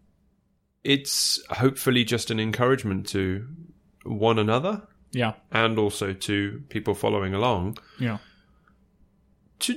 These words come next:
Speaker 1: do what maybe you could say is a part of the social media experience anyway, which is to share what is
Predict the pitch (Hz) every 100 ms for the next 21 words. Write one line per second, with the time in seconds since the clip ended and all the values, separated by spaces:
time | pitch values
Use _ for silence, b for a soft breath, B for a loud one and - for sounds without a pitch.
0 | 285 226 240 240 208 160 147 143 143 165
1 | 135 104 107 107 - 147 - 117 104 107
2 | 110 113 104 - - 110 - 127 139 165
3 | 160 110 98 - 92 - 107 - 101 104
4 | 98 101 - - 98 98 92 131 147 98
5 | 90 90 90 135 107 101 110 - 95 -
6 | - 107 107 104 95 98 101 - 98 92
7 | - -